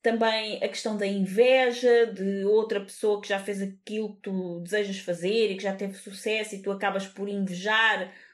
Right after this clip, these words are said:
o sucesso daquela pessoa. Então, tudo isto são projeções de futuro que nós estamos a fazer baseadas no medo. E o medo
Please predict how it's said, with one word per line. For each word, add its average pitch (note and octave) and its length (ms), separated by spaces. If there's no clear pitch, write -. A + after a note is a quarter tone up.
o F#3+ 80
sucesso F#3+ 440
daquela F#3+ 420
pessoa. C4 640
Então, A3+ 300
tudo F4 300
isto C4+ 360
são A#3 460
projeções C4 1040
de G#3+ 120
futuro A3 680
que B3 100
nós C#4 300
estamos D#4 340
a C4+ 60
fazer G3+ 520
baseadas B3+ 640
no C#4 140
medo. A3+ 460
E A3+ 140
o C4+ 60
medo C4+ 640